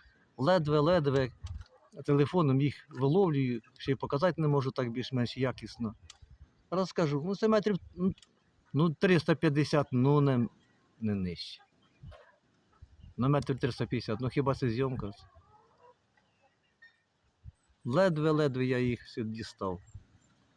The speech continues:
А то, мабуть, і триста п'ятдесят немає. Вже опускаються. Так, добре, рекламна пауза.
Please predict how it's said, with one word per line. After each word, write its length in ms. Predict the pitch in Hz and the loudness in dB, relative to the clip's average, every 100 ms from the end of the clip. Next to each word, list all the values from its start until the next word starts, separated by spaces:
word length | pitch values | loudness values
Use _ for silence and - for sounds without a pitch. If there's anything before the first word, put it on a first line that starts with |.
| _ _ _ _ - | _ _ _ _ -10
А 60 | |
то, 120 | 131 156 | 0 2
мабуть, 260 | 143 139 | 2 0
і 40 | 139 | 0
триста 300 | 151 139 131 | -2 0 -2
п'ятдесят 380 | 139 - 98 | -2 -2 -2
немає. 440 | 101 98 98 95 98 - _ _ _ _ _ - _ _ _ _ _ _ - _ _ | 0 0 0 -4 -8 -18 _ _ _ _ _ -20 _ _ _ _ _ _ -20 _ _
Вже 140 | 127 120 | -4 -4
опускаються. 800 | 110 120 - 107 104 104 - 98 _ _ _ - - | -4 -8 -2 0 0 -4 -10 -18 _ _ _ -20 -4
Так, 140 | 143 | -2
добре, 280 | 135 151 127 | 2 2 4
рекламна 400 | 135 151 139 131 | 2 2 2 2
пауза. 500 | 120 113 101 101 104 | 0 0 0 -4 -10